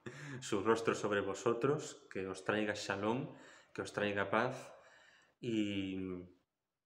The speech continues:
que, que os bendiga grandemente. Y que cuando, eh, acabéis, eh, este día de reposo, pues, eh, tengáis nuevas fuerzas. Así que nada,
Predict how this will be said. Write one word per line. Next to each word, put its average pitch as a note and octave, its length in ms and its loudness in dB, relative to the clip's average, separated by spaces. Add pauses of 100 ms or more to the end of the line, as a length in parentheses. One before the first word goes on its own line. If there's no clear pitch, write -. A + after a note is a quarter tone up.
(560)
que, G2 560 2
que A2 80 -2
os G#2 100 0
bendiga G#2 420 4
grandemente. F#2+ 800 -2
Y G2+ 140 -8
que - 80 -16
cuando, F#2+ 720 0 (440)
eh, F#2+ 540 -2
acabéis, G#2+ 680 2
eh, G2+ 920 0
este G2 880 -2
día G#2+ 280 4
de G2+ 120 4
reposo, A2 720 -2 (680)
pues, G2+ 440 -2
eh, F#2+ 520 -2
tengáis G2+ 600 2
nuevas G#2 300 2
fuerzas. - 640 -8 (280)
Así - 220 -8
que - 120 -4
nada, F#2 340 -4